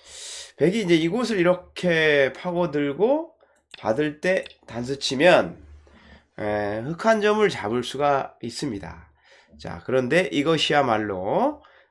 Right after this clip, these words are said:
에, 백의 작-, 어, 흑의 작전에 제대로 걸려드는, 에, 수-, 수죠. 자, 두 점으로 키워 죽이고 막을 때, 에, 단수를 칩니다.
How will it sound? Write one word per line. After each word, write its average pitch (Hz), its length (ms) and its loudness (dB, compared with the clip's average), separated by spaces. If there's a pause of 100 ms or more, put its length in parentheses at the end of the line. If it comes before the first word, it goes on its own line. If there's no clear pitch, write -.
에, 101 240 -8
백의 113 280 -2
작-, 95 200 -10 (420)
어, 107 120 -8
흑의 156 280 -6
작전에 143 460 -4
제대로 151 760 0
걸려드는, 123 720 -2 (500)
에, 90 320 -8
수-, - 240 -20
수죠. 113 640 -6 (320)
자, 98 300 0
두 165 160 -2
점으로 202 600 2 (280)
키워 247 460 0
죽이고 143 880 -6
막을 123 460 -4
때, 254 340 2 (680)
에, 90 180 -12
단수를 143 500 -4
칩니다. - 640 -8